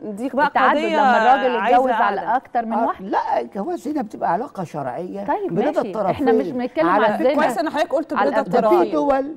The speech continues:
Speaker 3: في
Speaker 2: مم.
Speaker 3: دول، في دول بتعاقب الزوج اللي ما يتجوزش أكتر من
Speaker 1: مين
Speaker 3: يعني.
Speaker 1: الدولة دي يا فندم؟
Speaker 3: ما أعرفش والله، أنا قريتها مرة
Speaker 1: أنا
Speaker 3: على
Speaker 1: عمري ما
Speaker 3: الفيس.
Speaker 1: سمعت
Speaker 2: ولا
Speaker 1: إن
Speaker 2: أنا
Speaker 3: لا، لا،
Speaker 2: والله.
Speaker 3: والله
Speaker 2: آه،
Speaker 3: في،
Speaker 2: ما
Speaker 3: آه،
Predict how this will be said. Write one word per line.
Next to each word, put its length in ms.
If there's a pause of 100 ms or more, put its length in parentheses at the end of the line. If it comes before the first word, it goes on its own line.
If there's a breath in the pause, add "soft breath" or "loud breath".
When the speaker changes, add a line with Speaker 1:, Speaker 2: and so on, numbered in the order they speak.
Speaker 3:
في 80
Speaker 2:
مم. 140
Speaker 3:
دول، 380 (100)
في 160
دول 420 (380 soft breath)
بتعاقب 760 (120)
الزوج 600
اللي 140
ما 80
يتجوزش 480
أكتر 240
من 80 (100)
Speaker 1:
مين 200
Speaker 3:
يعني. 120
Speaker 1:
الدولة 300
دي 120
يا 60
فندم؟ 200
Speaker 3:
ما 40
أعرفش 320
والله، 220
أنا 160
قريتها 400
مرة 140
Speaker 1:
أنا 80
Speaker 3:
على 100
Speaker 1:
عمري 240
ما 80
Speaker 3:
الفيس. 120
Speaker 1:
سمعت 140
Speaker 2:
ولا 140
Speaker 1:
إن 80
Speaker 2:
أنا 80
Speaker 3:
لا، 160
لا، 120
Speaker 2:
والله. 100 (120)
Speaker 3:
والله 120
Speaker 2:
آه، 40
Speaker 3:
في، 80
Speaker 2:
ما 360
Speaker 3:
آه، 300